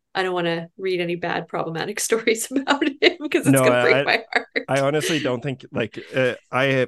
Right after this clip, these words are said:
Speaker 2: it's been pointed out that it was an issue for me for a while that I did pay too much, too close of attention to all the horrible things that people do, um, which I've pulled, I've taken back on because I am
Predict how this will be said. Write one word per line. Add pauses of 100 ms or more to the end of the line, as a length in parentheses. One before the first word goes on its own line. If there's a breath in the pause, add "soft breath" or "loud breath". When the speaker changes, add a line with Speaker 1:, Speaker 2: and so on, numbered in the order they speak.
(120)
Speaker 2:
it's (140)
been
pointed
out
that
it
was
an
issue
for
me
for
a
while
that
I
did
pay
too
much, (180)
too
close
of
attention
to
all
the
horrible
things
that
people
do, (420 soft breath)
um, (220)
which
I've (160)
pulled, (120)
I've
taken
back
on
because
I
am